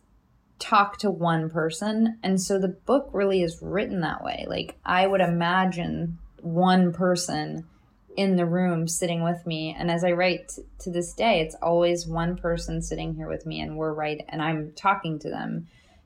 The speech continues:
th-, through my writing. And so I think that's why the person at the coffee shop really, like, got to me, because, you know, we're also in a pandemic. So all the book tour,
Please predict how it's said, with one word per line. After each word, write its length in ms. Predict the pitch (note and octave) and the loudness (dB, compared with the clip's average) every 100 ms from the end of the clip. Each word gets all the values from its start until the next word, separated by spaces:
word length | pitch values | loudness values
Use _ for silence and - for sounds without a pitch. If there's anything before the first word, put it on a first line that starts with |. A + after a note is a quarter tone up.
| _ - | _ -20
th-, 120 | - | -20
through 300 | - F3+ F3+ | -8 -2 0
my 120 | E3+ | 2
writing. 440 | D#3+ E3+ F3 D#3+ D#3 | 2 4 4 0 -2
And 180 | D#3 D3+ | -6 -4
so 440 | E3 D#3 D3+ D3+ - - - | 0 2 2 -2 -14 -18 -4
I 60 | - | 2
think 240 | E4+ - | 4 4
that's 320 | D3 D#3+ - | 2 0 2
why 160 | F3 D#3+ | 2 4
the 80 | D#3+ | 2
person 360 | - D#3 D#3 | -2 -4 -2
at 100 | D3+ | -4
the 80 | - | -4
coffee 380 | - C#3 C#3+ E3 | -2 -2 -2 -4
shop 400 | E3 D#3+ F3+ - | 0 0 0 -2
really, 280 | - D#3 D3 | -4 -2 -2
like, 220 | C#3+ D3 - | -2 -2 -2
got 260 | C3 C3 | -2 -2
to 100 | - | -4
me, 200 | F3+ F3+ | -4 -2
because, 580 | F3 E3 D#3 D3 D3+ - _ _ _ _ - | -2 -2 -2 -2 -6 -12 _ _ _ _ -2
you 140 | G3+ | 2
know, 100 | E3+ | 4
we're 180 | E3+ E3 | 6 6
also 240 | F3+ F#3 | 4 2
in 80 | E3+ | -2
a 80 | D#3+ | -2
pandemic. 680 | - E3 D#3 G3 A#3 - - _ - | -2 -4 0 2 2 -2 -10 _ -14
So 220 | - F3+ - | -4 -2 2
all 280 | F3 F3+ | 6 6
the 100 | F#3 | 4
book 280 | F3+ E3 E3 | 0 -2 -4
tour, 580 | - - E3 D#3+ D#3 | -6 -2 0 2 0